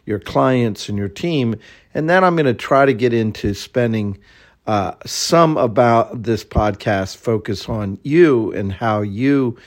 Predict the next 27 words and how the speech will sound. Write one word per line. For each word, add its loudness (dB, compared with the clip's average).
kind 0
of -2
take -2
care -2
of -4
your -6
time. -10
Uh, 0
then 4
at -2
the -2
end, 4
I'm -4
gonna -2
summarize 0
with -4
ten 0
tips, -4
ten -4
things -4
that -6
you -4
can -4
actually -4
put -2
into -2
place -2